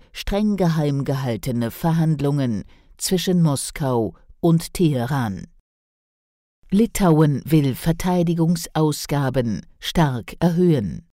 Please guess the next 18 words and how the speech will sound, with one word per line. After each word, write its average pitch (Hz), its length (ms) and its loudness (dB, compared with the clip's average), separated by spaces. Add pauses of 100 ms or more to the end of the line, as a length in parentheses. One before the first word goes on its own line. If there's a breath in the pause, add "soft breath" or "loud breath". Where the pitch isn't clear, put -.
(840)
Litauen 185 680 4
will 156 280 4
seine 139 420 0
Verteidigungsausgaben 147 2000 -2 (200 soft breath)
weiter 143 640 2
erhöhen. 156 760 0 (500)
Das 165 320 0
nato-Land 160 960 0
werde 151 400 2
bis 127 280 -4
zweitausenddreißig 127 1600 -2 (520 soft breath)
jährlich 170 500 4
bis - 260 -2
zu 139 360 -4
sechs 175 340 -2
Prozent 165 800 -2
des 113 220 -6
Bruttoinlandsproduktes, 143 1700 -2